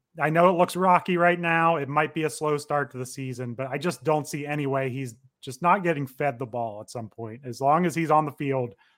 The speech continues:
the ball's gonna find him. So, um, I would not,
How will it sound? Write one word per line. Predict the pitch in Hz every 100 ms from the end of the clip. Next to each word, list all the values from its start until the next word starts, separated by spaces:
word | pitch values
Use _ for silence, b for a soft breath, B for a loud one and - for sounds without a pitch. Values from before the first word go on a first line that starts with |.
| _
the | 139
ball's | 131 139 123
gonna | 135
find | 127 123 110
him. | 107 98
So, | - 123 - b b b
um, | 131 131 127 139
I | 147
would | 156 180
not, | 175 175